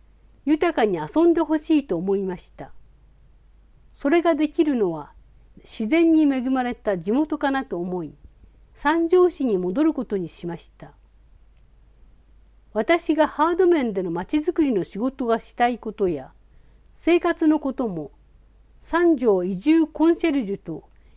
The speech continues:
いろいろと話しました。三条移住コンシェルジュは、私のことを理解してくれ、私の夢を叶えてもらい、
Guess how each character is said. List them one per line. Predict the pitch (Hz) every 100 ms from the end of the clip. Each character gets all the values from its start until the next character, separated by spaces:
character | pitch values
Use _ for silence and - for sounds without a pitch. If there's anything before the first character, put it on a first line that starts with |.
| - _ -
い | 233
ろ | 330
い |
ろ | 339 320
と | 311
話 | 240 254 269
し | 254
ま | 233
し | 226
た。 | - 160 - _ _ _ _ - _ _ _ _ _ _ _ -
三 | - 330 370 330
条 | 269 214
移 | 196 180
住 | 269 330
コ | 311 320
ン | 330
シ | 330
ェ | 269
ル | 220
ジ | 175
ュ |
は、 | 160 147 - _ _ _ _
私 | 214 233 330 349
の | 330 320
こ | 302
と | 302 269
を | 180
理 | 262
解 | 330 262
し | 208
て | -
く | 175 -
れ、 | 160 151 _ - _ _ - _
私 | 196 233 339 359
の | 339
夢 | 320 302 330
を | 226
叶 | - 214 302
え | 247
て | 170
も | 156 156
ら | 151
い、 | 139